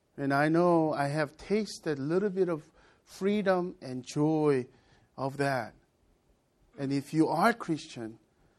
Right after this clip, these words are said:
somewhere in, in your Christian journey, you have pre-,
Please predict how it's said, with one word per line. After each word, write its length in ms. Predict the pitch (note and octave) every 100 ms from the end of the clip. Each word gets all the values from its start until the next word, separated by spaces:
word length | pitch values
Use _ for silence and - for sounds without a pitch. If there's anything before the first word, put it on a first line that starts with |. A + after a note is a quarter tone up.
| _
somewhere 580 | - - F#3 F#3 E3+ E3
in, 320 | D3 D3 C#3 -
in 200 | C3+ C3+
your 220 | C3 C#3
Christian 480 | C#3+ D#3 D3 - C#3+
journey, 380 | C3+ D3 C#3+ C#3
you 260 | B2+ C3+
have 440 | B2+ D3+ E3+ C3+ - _ _ _ _
pre-, 240 | - C#3+